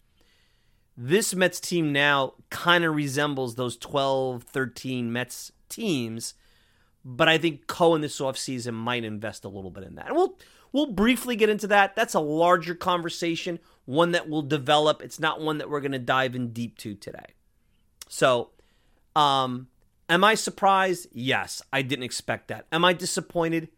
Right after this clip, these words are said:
Yes. I wanted one more rodeo, and I think you could have, you know, trade a little Robinson. You wanted to trade Pham. You wanted to trade Canha. Go out, replace those guys with Verlander and Scherzer and Quintana as a three and Kodai Singh as a four.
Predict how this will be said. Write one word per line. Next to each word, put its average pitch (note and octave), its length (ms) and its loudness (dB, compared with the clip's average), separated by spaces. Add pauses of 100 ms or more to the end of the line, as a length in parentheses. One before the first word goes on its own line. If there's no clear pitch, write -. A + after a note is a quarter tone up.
(180)
Yes. A2 640 -6 (760)
I C#3+ 120 4
wanted D3 400 4
one C3+ 240 -2
more C3+ 180 2
rodeo, A2+ 420 -2
and A2 80 -8
I C3 100 -2
think G3+ 580 2 (260)
you D3 240 -8
could F#3 240 2
have, C#3 320 2 (580)
you - 60 -20
know, - 120 -16
trade G3 260 2
a G#3+ 60 4
little G3+ 160 4
Robinson. F3 540 2
You D3 80 -4
wanted E3 200 2
to F3 80 0
trade F3 380 -4
Pham. E3 320 2
You D3+ 100 -2
wanted D#3 220 -2
to D#3 60 -4
trade D#3+ 320 -6
Canha. D#3+ 480 0 (560)
Go E3+ 220 6
out, E3+ 200 8
replace D#3 440 -2
those D#3+ 240 -2
guys D#3 440 0
with C#3+ 300 -2
Verlander D#3 400 0
and D3+ 80 -4
Scherzer D#3 400 -2
and C#3 100 -6
Quintana D3+ 520 -2
as D3 120 -2
a D3 60 -6
three D#3 340 -4
and C#3 120 -8
Kodai D3+ 300 -2
Singh D#3 200 -6
as C#3+ 80 -6
a C#3 60 -10
four. D3+ 380 -2